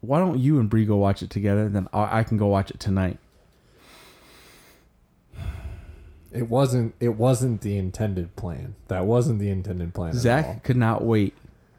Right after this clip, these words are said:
Speaker 1: to
Speaker 2: You,
Speaker 1: watch the movie with me.
Speaker 2: you guys wanted to go see it on New Year's Day. I couldn't go see it New Year's Day. So every single time
Speaker 1: No, no,
Speaker 2: that
Speaker 1: no.
Speaker 2: we tried
Speaker 1: No, no,
Speaker 2: to
Speaker 1: no.
Speaker 2: plan it
Speaker 1: No, no,
Speaker 2: together.
Speaker 1: no.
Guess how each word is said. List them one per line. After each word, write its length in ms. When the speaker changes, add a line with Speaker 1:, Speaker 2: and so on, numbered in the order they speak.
Speaker 1:
to 60
Speaker 2:
You, 120
Speaker 1:
watch 180
the 100
movie 180
with 140
me. 140
Speaker 2:
you 80
guys 320
wanted 260
to 80
go 200
see 360
it 180
on 200
New 80
Year's 320
Day. 340
I 160
couldn't 420
go 200
see 200
it 120
New 160
Year's 200
Day. 240
So 160
every 260
single 320
time 180
Speaker 1:
No, 80
no, 120
Speaker 2:
that 60
Speaker 1:
no. 160
Speaker 2:
we 40
tried 240
Speaker 1:
No, 80
no, 80
Speaker 2:
to 80
Speaker 1:
no. 200
Speaker 2:
plan 220
it 120
Speaker 1:
No, 200
no, 120
Speaker 2:
together. 80
Speaker 1:
no. 360